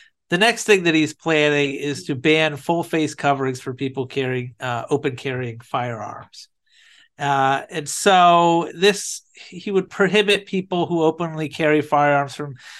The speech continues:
wearing this covering over their eyes, nose, and mouth. Open carry in firearms is legal under Maine law. He would actually exempt hunters and sportsmen from this. So I guess, uh, you know, it,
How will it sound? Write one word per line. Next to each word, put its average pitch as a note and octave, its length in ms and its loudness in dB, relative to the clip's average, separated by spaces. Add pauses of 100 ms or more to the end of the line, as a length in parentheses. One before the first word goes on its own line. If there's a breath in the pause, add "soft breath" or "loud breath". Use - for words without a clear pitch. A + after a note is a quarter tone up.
(180 loud breath)
wearing E3 380 4
this D#3 160 -6
covering D#3 420 2
over C#3+ 200 0
their C#3 160 0
eyes, C#3+ 420 2
nose, C#3+ 320 -4
and C3 140 -10
mouth. C#3+ 520 4 (180 soft breath)
Open F#3+ 300 4
carry E3+ 720 0
in C#3 220 -10
firearms D3+ 920 0
is B2 560 -6
legal D3 460 -4
under D#3 260 -2
Maine D3+ 260 -4
law. C#3+ 540 0
He G#3 240 -6
would F#3+ 100 4
actually F3+ 460 0
exempt C#3+ 460 -2
hunters E3 560 -2
and C3+ 140 -4
sportsmen F#3+ 720 -4
from F#3+ 320 0
this. G3+ 240 -2
So F3 120 2
I C#3+ 120 4
guess, D3 400 -4 (100)
uh, B2+ 340 -12
you C#3 140 -12
know, - 180 -14
it, C#3 220 -14